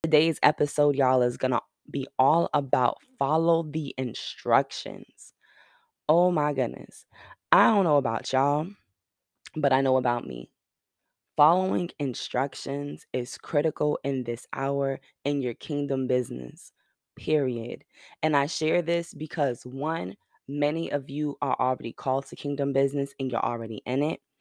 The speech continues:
And then there's others of you who are just getting started.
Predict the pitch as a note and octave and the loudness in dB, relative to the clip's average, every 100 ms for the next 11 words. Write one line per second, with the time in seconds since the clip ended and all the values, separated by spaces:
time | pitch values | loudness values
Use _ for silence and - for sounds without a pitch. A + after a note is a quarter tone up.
0 | - - D3+ D3 C#3 C#3 - D3+ D#3 C#3+ | -20 -4 2 4 4 2 2 0 0 -2
1 | C3+ D3 C#3+ C#3 C3+ A#2+ - A#2+ B2+ C3+ | -2 0 -2 0 0 -2 -4 -4 -2 -2
2 | - C3+ B2+ A#2+ A#2 - A2+ B2 C#3 C#3+ | -6 -8 -2 -2 -4 -4 0 2 2 -2